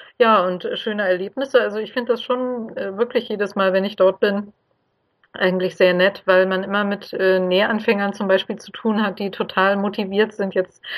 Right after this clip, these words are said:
gerade einen Nähkurs machen und dann ganz begeistert sind, was man jetzt alles machen könnte. Und das ist schon, äh, sehr positiv von der Atmosphäre her, weil sich ja die Leute, die da hingehen,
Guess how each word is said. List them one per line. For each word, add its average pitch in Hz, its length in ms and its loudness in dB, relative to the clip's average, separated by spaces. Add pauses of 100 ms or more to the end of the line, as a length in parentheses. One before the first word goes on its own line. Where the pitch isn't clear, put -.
(140)
gerade 180 280 2
einen 196 120 0
Nähkurs 196 540 0
machen 190 380 -2
und 190 160 -4
dann 185 140 0
ganz 190 160 0
begeistert 185 600 2
sind, 185 160 -10
was 190 160 -2
man 190 140 -4
jetzt 185 180 -2
alles 202 260 -2
machen 185 300 -2
könnte. 190 480 2
Und 185 160 -4 (420)
das 190 160 -6
ist 226 120 -6
schon, 233 340 2
äh, 208 180 0
sehr 196 180 2
positiv 208 540 -4
von 190 140 0
der 180 200 6
Atmosphäre 190 580 2
her, 180 220 6
weil 180 180 6
sich 180 160 -8
ja 185 120 4
die 190 120 -4
Leute, 180 320 4
die 190 120 -14
da 185 80 4
hingehen, 196 460 -2